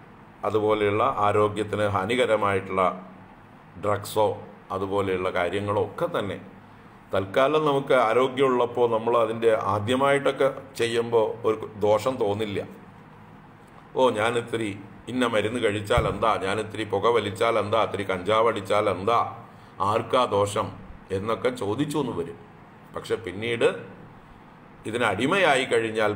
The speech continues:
പിന്നെ, പിന്നെന്താ ചെയ്യാന്ന് പറയാൻ പറ്റില്ല. എത്രയോ യുവതികളായിട്ടുള്ള സ്ത്രീകൾ, ചെറുപ്പക്കാർ ഇന്ന് നമ്മുടെ കേരളത്തിൽ ഈ ഡ്രഗ്സിന്, കഞ്ചാവിന്,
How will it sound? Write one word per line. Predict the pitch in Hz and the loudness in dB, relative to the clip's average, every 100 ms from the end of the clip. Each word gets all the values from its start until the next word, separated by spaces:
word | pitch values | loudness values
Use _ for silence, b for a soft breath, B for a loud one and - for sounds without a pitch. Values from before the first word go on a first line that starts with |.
| 104 | -2
പിന്നെ, | 98 95 - - - - - - - - - - - - | -2 -2 -4 -10 -20 -20 -20 -20 -20 -20 -20 -20 -20 -12
പിന്നെന്താ | 120 143 131 139 151 | -2 0 2 2 0
ചെയ്യാന്ന് | 127 120 117 123 110 | -4 0 0 0 0
പറയാൻ | 95 95 92 | 0 0 -2
പറ്റില്ല. | 92 78 87 | -6 -6 -6
എത്രയോ | 87 113 131 165 156 123 | -2 2 4 4 2 -2
യുവതികളായിട്ടുള്ള | 113 135 139 147 147 139 127 127 120 | 0 2 2 2 4 4 2 -2 -2
സ്ത്രീകൾ, | - 104 113 104 - - - - | -2 -2 2 0 0 -16 -20 -6
ചെറുപ്പക്കാർ | 110 113 139 139 117 - - - - - - - - - - - 107 | -2 0 0 0 0 -2 -8 -18 -20 -20 -20 -20 -20 -20 -20 -12 -4
ഇന്ന് | 135 127 | 0 2
നമ്മുടെ | 123 120 117 | 2 0 2
കേരളത്തിൽ | 107 127 135 - 92 76 - - - 104 127 | 4 4 2 -2 -8 -10 -14 -20 -14 -6 -2
ഈ | 147 143 - - 95 | -2 -4 -10 -14 -4
ഡ്രഗ്സിന്, | 107 107 - 139 127 101 | -2 -2 -4 -4 -2 -4
കഞ്ചാവിന്, | 98 104 120 131 135 120 | -6 0 0 2 0 -2